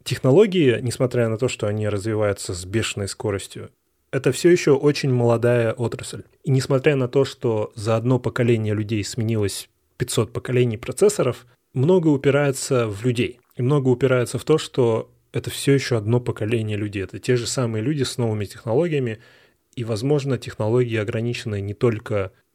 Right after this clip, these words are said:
наукой, но и психологией. Возможно, нам стоит посмотреть на, на те сферы и на те индустрии, которые развивались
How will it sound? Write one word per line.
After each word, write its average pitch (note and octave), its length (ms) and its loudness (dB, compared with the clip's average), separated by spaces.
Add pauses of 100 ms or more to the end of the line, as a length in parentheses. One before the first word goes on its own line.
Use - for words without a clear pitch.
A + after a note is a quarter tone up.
наукой, C#3+ 540 2 (240)
но A#2+ 360 -2
и A2+ 180 -4
психологией. A2+ 600 -4 (240)
Возможно, D#3+ 400 2
нам C#3 380 0 (340)
стоит D3+ 480 0
посмотреть B2 560 0
на, A2 460 -2 (140)
на A#2 120 -2
те C3+ 180 2
сферы A#2 680 0 (120)
и A2+ 80 -8
на G#2+ 100 -2
те B2 160 -2
индустрии, C#3 500 -2
которые C3+ 480 -2
развивались A2+ 720 -4